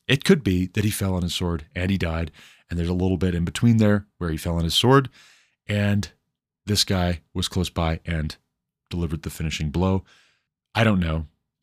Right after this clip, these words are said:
I'm not sure. Either way, this guy is willing to claim such and expects to be rewarded for it. He is certainly not expecting to be punished, otherwise he wouldn't have said it. But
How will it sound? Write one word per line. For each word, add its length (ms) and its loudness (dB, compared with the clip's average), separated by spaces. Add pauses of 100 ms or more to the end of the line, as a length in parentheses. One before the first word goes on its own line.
(200)
I'm 120 2
not 160 2
sure. 320 -2 (480)
Either 280 4
way, 340 2 (360)
this 180 2
guy 400 2 (720)
is 160 0
willing 260 6
to 140 4
claim 640 2
such 560 -4 (280)
and 160 0
expects 960 0 (520)
to 100 -4
be 240 6
rewarded 540 2
for 180 -10
it. 100 -16 (520)
He 440 8 (200)
is 100 2
certainly 320 4
not 320 4
expecting 480 -2
to 60 -10
be 100 -4
punished, 640 0 (360)
otherwise 520 2
he 100 -8
wouldn't 220 0
have 100 -4
said 160 2
it. 220 -2 (520)
But 380 4